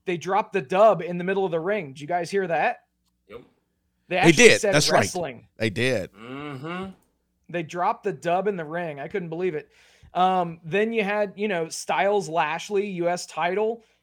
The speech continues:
Speaker 1: I mean, hell, even Ziggler and Theory
Speaker 3: Yep.
Speaker 1: rolling around doing amateur stuff.
Speaker 3: <laughs> Yeah.
Speaker 1: Like,
Speaker 3: <laughs>
Speaker 1: there was a little something for everybody on W W E programming this week.
Speaker 3: Yeah.
Speaker 1: I already talked about the five-way and how that was amazing.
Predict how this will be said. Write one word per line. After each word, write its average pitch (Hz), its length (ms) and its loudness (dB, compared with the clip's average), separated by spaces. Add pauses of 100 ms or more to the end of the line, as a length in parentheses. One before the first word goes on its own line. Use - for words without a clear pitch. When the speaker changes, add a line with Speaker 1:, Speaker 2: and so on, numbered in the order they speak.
(120)
Speaker 1:
I 190 40 -10
mean, 214 280 -2
hell, 233 340 0
even 233 240 -4
Ziggler 233 560 0
and 226 160 -6
Theory 269 460 -10 (200)
Speaker 3:
Yep. 117 160 -4
Speaker 1:
rolling 226 320 4
around 240 340 2
doing 220 240 0
amateur 214 500 -6
stuff. - 400 -8 (140)
Speaker 3:
<laughs> 82 120 -14
Yeah. 107 240 0
Speaker 1:
Like, 185 300 0 (360)
Speaker 3:
<laughs> - 440 -10
Speaker 1:
there 214 220 2
was 277 180 -4
a 226 40 2
little 202 320 2
something 214 420 -4
for 214 320 -2
everybody 190 760 -2 (140)
on 180 240 -2
W 175 220 0
W 196 260 -4
E 240 60 -8
programming 214 600 -4
this 117 160 -18
week. 95 280 -20
Speaker 3:
Yeah. 101 340 0
Speaker 1:
I 190 100 0
already 226 200 2
talked 220 280 -2
about 214 200 0
the 208 80 -6
five-way 180 520 0
and 170 80 -6
how 175 200 -4
that 190 220 0
was 185 140 -6
amazing. 120 360 -14